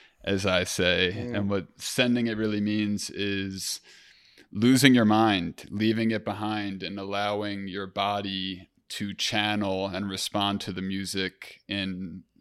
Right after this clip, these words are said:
Speaker 1: whatever it presents in that moment. You mentioned that the festivals that you're playing at, a lot of them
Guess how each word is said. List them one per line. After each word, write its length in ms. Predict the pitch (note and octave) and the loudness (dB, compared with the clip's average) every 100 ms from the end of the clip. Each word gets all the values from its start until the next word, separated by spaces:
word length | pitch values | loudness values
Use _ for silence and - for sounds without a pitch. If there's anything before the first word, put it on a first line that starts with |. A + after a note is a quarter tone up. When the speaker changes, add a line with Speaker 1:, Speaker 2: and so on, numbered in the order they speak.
| - | -18
Speaker 1:
whatever 560 | G2+ A2 G#2+ G#2+ A2 G#2+ | -4 0 2 2 2 2
it 200 | G2 - | 2 -2
presents 540 | G2+ G2+ C3 C3+ - | -2 2 2 2 -2
in 120 | G2 | -2
that 200 | G2 F#2 | 0 -2
moment. 500 | F#2+ B2+ C#3 G2+ - - - - - - - _ | 0 -2 0 -2 -4 -12 -20 -18 -18 -18 -20 _
You 220 | - A#2+ | -2 0
mentioned 680 | C3 C#3 D3+ - C#3+ C3+ A#2+ G#2+ | 2 2 0 0 0 2 0 0
that 460 | A2+ A2+ A2 - - | 2 4 2 0 -10
the 100 | A2+ | -6
festivals 720 | A2 A#2+ A#2 - A2 A2+ A2+ G#2+ | 2 4 4 0 2 2 2 2
that 120 | G#2 | 2
you're 100 | G#2 | 0
playing 440 | - G#2+ G#2 G#2 | 0 2 2 4
at, 340 | G2+ G2+ G2 - | 4 4 2 0
a 60 | |
lot 240 | G#2 G2+ G2+ | 2 4 4
of 180 | F#2+ G#2 | 0 -2
them 560 | G2+ G2+ G2 F#2 E2+ | -2 0 -2 -4 -8